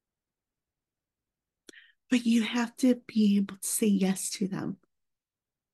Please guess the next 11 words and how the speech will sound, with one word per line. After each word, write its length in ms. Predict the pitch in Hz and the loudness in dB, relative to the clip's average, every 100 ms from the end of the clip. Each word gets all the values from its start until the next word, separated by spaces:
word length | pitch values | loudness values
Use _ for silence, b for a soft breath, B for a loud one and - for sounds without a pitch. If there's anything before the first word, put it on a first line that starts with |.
| _ - | _ 4
You 380 | 208 240 285 277 | 6 10 10 8
have 400 | - 214 202 - | 6 0 0 -2
to 180 | 214 190 | -2 -2
be 440 | - 202 - 185 | 2 2 2 2
able 300 | 185 202 190 190 - - | 0 2 2 0 -6 0
to 300 | 202 185 190 b b b b b b _ _ _ | 6 6 4 b b b b b b _ _ _
say 380 | - 262 240 254 | -2 4 6 4
that 600 | 240 208 190 196 - - _ _ _ _ | 4 6 6 4 0 -10 _ _ _ _
and 220 | 226 214 | 8 8
see 680 | - - 240 269 269 170 - - _ _ _ _ _ - | 8 4 8 12 12 10 2 -4 _ _ _ _ _ 0
that 720 | 233 247 226 214 220 - - | 4 6 6 4 2 -4 -10